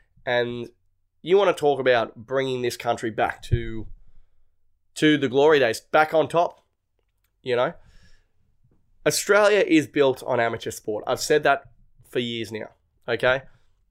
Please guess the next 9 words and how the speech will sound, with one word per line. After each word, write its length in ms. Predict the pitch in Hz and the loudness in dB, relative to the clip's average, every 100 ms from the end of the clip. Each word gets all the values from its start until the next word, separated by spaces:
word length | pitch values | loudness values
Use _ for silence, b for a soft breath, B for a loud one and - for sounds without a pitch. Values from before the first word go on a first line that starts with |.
| _ _ _ _ _ _ _ | _ _ _ _ _ _ _
And 180 | 123 127 - _ _ | -4 -4 -6 _ _
my 380 | 131 135 131 123 | 2 4 2 -2
soccer 420 | - - 165 165 | -8 0 0 0
season 380 | 165 151 143 135 | 0 0 -2 -6
started 340 | - 131 131 | -2 0 2
up 140 | 127 127 | 0 -2
again. 320 | 127 131 156 _ _ _ _ _ _ _ - | -2 -2 -4 _ _ _ _ _ _ _ -6
Um, 540 | 123 120 123 120 113 | -2 0 -2 -4 -6
I 80 | - | -16